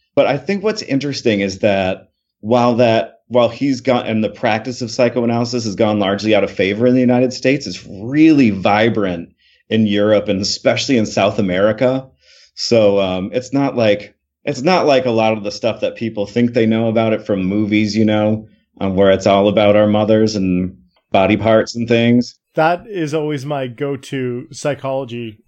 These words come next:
Speaker 2: like, impression. "Tell me about your mother."
Speaker 1: Mm-hmm. <laughs> So the, but the interesting thing is, is that a lot of that stuff, when we learn about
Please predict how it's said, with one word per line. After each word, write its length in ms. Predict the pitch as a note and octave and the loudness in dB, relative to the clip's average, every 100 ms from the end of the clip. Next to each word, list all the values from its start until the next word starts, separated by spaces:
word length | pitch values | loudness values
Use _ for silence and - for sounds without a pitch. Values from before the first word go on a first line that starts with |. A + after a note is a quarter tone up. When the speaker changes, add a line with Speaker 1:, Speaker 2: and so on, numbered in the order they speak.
| _ | _
Speaker 2:
like, 200 | B2+ A#2 G2+ | -12 -12 -12
impression. 580 | - D#3 C#3+ B2+ A2+ G#2 _ _ _ _ _ _ _ | -12 -12 -8 -8 -8 -16 _ _ _ _ _ _ _
"Tell 160 | E3+ A#3 | -4 -2
me 100 | D4 | -2
about 280 | C4 B3+ A#3+ | -2 -2 -2
your 100 | A3+ | -4
mother." 300 | D#3 A2 G2 _ _ _ _ _ _ - | -4 -6 -16 _ _ _ _ _ _ -2
Speaker 1:
Mm-hmm. 1040 | B2 C#3+ C#3+ C3+ - - D3+ D#3 D3 - B2 | 2 4 4 2 -6 0 0 2 -2 -4 -14
<laughs> 80 | _ _ _ _ - - - - | _ _ _ _ -20 -20 -18 -10
So 380 | - G#3 G3+ | 0 4 4
the, 440 | E3 E3+ G3 - - - | 2 2 2 0 -6 -8
but 280 | C#3 F3+ | -2 0
the 140 | F#3 - | 0 0
interesting 600 | G#3 G#3 A3 A3 F#3 - | -2 -2 -4 -4 -6 -2
thing 220 | E3 D#3 | 0 2
is, 420 | D3+ D3 B2+ A2 - _ _ - | 2 2 0 -4 -16 _ _ -2
is 220 | D3 A#2 | -2 2
that 380 | C#3+ C3 - _ _ _ - | 2 2 -2 _ _ _ -6
a 80 | D3 | -2
lot 260 | D3 D#3 | 0 0
of 80 | F3+ | 0
that 220 | D#3 - | 0 0
stuff, 320 | - B2+ A#2 | -2 0 0
when 140 | A2+ A2+ | -2 -2
we 100 | A2+ | -2
learn 260 | G#2+ A2 | -2 -2
about 540 | A2+ G#2 G2+ G2 G2 | -2 0 0 0 -4